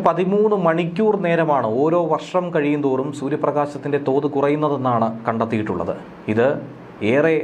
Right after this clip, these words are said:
ഭയപ്പെടുത്തുന്നത് കൂടിയാണ്. ഓരോ വർഷം കഴിയുന്തോറും ഈ മണിക്കൂറുകൾ കൂടിക്കൊണ്ടിരിക്കുന്നതും ഏവരെയും ഒന്നുകൂടി ചിന്തിപ്പിക്കേണ്ട ഒരു വിഷയം കൂടിയാണ്.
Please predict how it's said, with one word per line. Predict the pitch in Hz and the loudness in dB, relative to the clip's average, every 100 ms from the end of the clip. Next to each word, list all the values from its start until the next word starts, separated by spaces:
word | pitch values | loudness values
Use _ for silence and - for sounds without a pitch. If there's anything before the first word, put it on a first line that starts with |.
| 110 104 | -4 -2
ഭയപ്പെടുത്തുന്നത് | 135 147 175 165 170 165 160 | 0 2 0 0 0 0 0
കൂടിയാണ്. | 156 156 139 139 107 | 0 2 0 -2 0
ഓരോ | 123 147 | 0 2
വർഷം | 151 156 139 | 0 -2 0
കഴിയുന്തോറും | 135 147 147 147 143 - - - 117 | 0 2 2 2 -2 -10 -16 -4 -2
ഈ | 127 | 2
മണിക്കൂറുകൾ | 117 139 143 160 160 156 147 147 | 0 0 0 2 2 2 0 0
കൂടിക്കൊണ്ടിരിക്കുന്നതും | 156 165 175 156 147 156 131 - - - - 123 | 0 2 0 0 0 0 -2 -4 -12 -20 -2 2
ഏവരെയും | 151 147 135 127 127 - - - - - - - - | 2 2 0 -4 -10 -14 -18 -20 -20 -20 -20 -6 0
ഒന്നുകൂടി | 147 180 185 156 131 - - - | 2 2 2 0 -4 -8 -12 -6
ചിന്തിപ്പിക്കേണ്ട | 135 143 160 156 151 131 117 123 | -2 -2 -2 0 0 2 0 0
ഒരു | 123 | -2
വിഷയം | 110 120 110 | -2 -2 0
കൂടിയാണ്. | 104 90 85 | 0 -2 -6